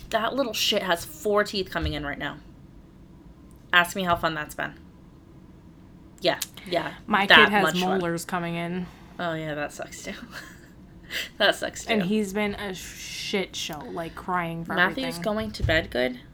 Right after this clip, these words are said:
Speaker 1: but for the past couple of weeks now, he gets up, like, three or four times a night to nurse. And it's not like he stays up long. Like, he literally gets up,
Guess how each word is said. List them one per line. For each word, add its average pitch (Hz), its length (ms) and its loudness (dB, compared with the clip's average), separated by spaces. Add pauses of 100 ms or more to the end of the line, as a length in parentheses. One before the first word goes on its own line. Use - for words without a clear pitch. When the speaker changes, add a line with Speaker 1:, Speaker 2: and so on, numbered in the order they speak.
(360)
Speaker 1:
but 175 180 2
for 175 560 -2 (140)
the 185 80 -4
past - 360 2
couple - 360 -4
of 160 100 -4
weeks 160 320 -6
now, 170 200 -2
he 175 200 -8
gets 170 260 2
up, 196 160 0
like, 160 140 -4
three 175 220 -8
or 160 80 -2
four 165 180 -4
times 165 320 -4
a 156 40 -6
night 151 320 -8
to 170 80 -10
nurse. 156 420 -4 (480)
And 208 100 8
it's 196 180 0
not 196 240 4
like 202 420 2 (460)
he 196 160 -2
stays 175 300 -2
up 165 160 0
long. 160 240 -2
Like, 170 120 -4
he 175 100 -2
literally 196 320 -2
gets 165 340 0
up, 151 280 0